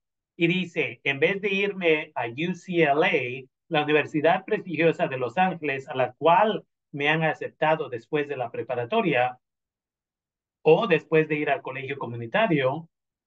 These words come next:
voy a tener que quedarme aquí porque papá no sabe usar el teléfono, porque mamá no sabe usar la computadora,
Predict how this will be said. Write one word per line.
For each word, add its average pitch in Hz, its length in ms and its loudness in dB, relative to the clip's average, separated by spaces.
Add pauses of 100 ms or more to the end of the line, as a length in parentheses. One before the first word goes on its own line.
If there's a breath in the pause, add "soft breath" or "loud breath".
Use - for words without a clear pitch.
(260)
voy 170 140 4
a 214 80 0
tener 214 260 2
que 196 140 -6
quedarme 180 400 0
aquí 226 340 -6
porque 156 300 -2
papá 147 320 0
no 170 180 0
sabe 160 520 0
usar 151 360 0
el 135 160 -10
teléfono, 170 540 -2
porque 139 180 -14
mamá 135 320 -4
no 180 140 -2
sabe 147 260 -2
usar 139 220 -2
la 143 100 0
computadora, 156 800 0